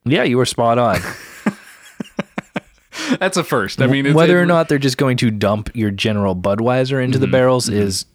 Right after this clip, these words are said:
Speaker 2: More than likely,
Speaker 1: different
Speaker 2: I mean,
Speaker 1: question.
Speaker 2: yeah, more than likely not, just because you're, you're trying to kinda complement the flavor of both of them. Obviously, they wanna work together,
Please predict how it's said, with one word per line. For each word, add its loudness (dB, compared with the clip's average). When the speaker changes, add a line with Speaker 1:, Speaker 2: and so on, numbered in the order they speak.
Speaker 2:
More 2
than -2
likely, -2
Speaker 1:
different 0
Speaker 2:
I -2
mean, 0
Speaker 1:
question. 0
Speaker 2:
yeah, 0
more -2
than -2
likely -2
not, -4
just -8
because -4
you're, -6
you're -4
trying -4
to -6
kinda -6
complement -6
the -4
flavor -6
of -6
both -2
of -4
them. -8
Obviously, -8
they -6
wanna -6
work -8
together, -10